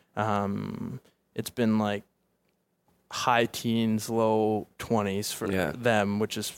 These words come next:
Speaker 1: fairly warm, especially for this time of the year. Uh, but it's been weird for me being here because I walk outside every day and I can still wear, like, shorts some days
Speaker 2: Yeah,
Speaker 1: and
Speaker 2: welcome to the South
Speaker 1: <laughs> Yeah,
Speaker 2: Division. It's, it's
Speaker 1: exactly.
Speaker 2: great, right? <laughs>
Speaker 1: Yeah, so, uh,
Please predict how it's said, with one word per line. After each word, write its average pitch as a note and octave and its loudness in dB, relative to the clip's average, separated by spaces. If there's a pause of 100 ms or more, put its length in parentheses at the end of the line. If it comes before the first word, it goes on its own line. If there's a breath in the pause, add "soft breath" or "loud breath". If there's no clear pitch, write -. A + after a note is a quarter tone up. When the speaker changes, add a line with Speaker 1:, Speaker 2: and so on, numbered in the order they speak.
(140)
Speaker 1:
fairly A#2 4
warm, G#2+ 2
especially A#2 -2
for A2+ -6
this A2 -2
time A2+ 0
of A#2 2
the A#2 -2
year. A#2+ 2 (380 soft breath)
Uh, E2+ -4 (360)
but G#2+ 2
it's A#2+ 0
been B2 2 (140)
weird A#2 2
for - -4
me G#2+ 0 (220)
being G#2+ 0
here G#2+ -2
because G#2+ -4
I G2+ -2 (1000)
walk A#2 2
outside A2+ 4
every G#2+ 4
day G#2+ 2
and G#2+ 0
I G#2+ 0
can A2+ -8
still A2 2
wear, G#2+ 2
like, G2+ 0
shorts - 0
some G2+ -4
days G2 0
Speaker 2:
Yeah, F3 6
Speaker 1:
and C3 6
Speaker 2:
welcome C3 6
to C#3 4
the A#2 6
South B2 6
Speaker 1:
<laughs> D#3 8
Yeah, F3+ 8
Speaker 2:
Division. D#3+ 8
It's, F3 6
it's - -
Speaker 1:
exactly. F#3+ 8
Speaker 2:
great, E3 10
right? B2+ 8
<laughs> - 4
Speaker 1:
Yeah, C#3 8
so, C3+ 6
uh, A#2+ 6